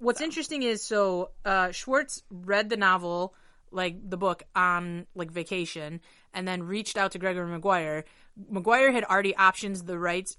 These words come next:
Speaker 1: had already optioned the rights to Universal as a film.
Speaker 2: Oh.
Speaker 1: Because obviously the book adaptation, like, a film adaptation of the book would have been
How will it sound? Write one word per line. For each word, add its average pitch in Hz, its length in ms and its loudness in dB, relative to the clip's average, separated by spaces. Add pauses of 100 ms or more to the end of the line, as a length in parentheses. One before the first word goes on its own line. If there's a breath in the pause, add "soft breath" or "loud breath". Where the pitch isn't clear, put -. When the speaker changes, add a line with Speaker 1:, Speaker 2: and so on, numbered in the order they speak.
Speaker 1:
had 190 180 -2
already 196 280 2
optioned 202 540 2
the 180 100 -6
rights 175 320 -2
to - 160 -14
Universal 175 680 -6
as 160 140 -10
a 151 60 -14
film. 185 520 -10 (460 loud breath)
Speaker 2:
Oh. 240 120 4
Speaker 1:
Because 202 400 4
obviously 220 400 2
the 185 80 -4
book 180 220 -4
adaptation, 175 640 -6
like, 180 120 -6
a 165 40 -10
film 220 200 -4
adaptation 175 480 -4
of 156 40 -14
the 160 60 -10
book 151 220 -8
would 160 80 -12
have 156 60 -14
been 143 240 -14